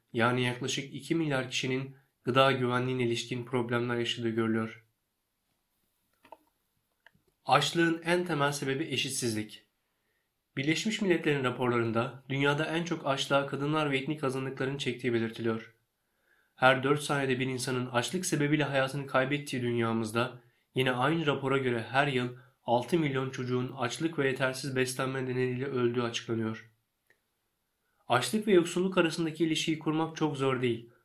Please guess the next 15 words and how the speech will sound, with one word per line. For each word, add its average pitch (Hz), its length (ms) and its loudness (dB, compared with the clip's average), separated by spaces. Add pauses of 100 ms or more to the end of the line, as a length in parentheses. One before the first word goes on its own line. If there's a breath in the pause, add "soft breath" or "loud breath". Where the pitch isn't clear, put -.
(140)
Ancak 123 440 0
tek 165 180 2
sebebi 139 340 -2
yoksulluk 139 440 -2
olarak 127 280 0
görmek 131 460 -2 (320 soft breath)
yeterli 143 380 4
sayılmamakla 156 680 0
birlikte 151 600 0 (180)
çözüm 143 300 0
üretmek 139 360 0
için 131 200 -4
de 131 80 -2
sınırlı 123 360 -2
kalıyor. 113 480 -2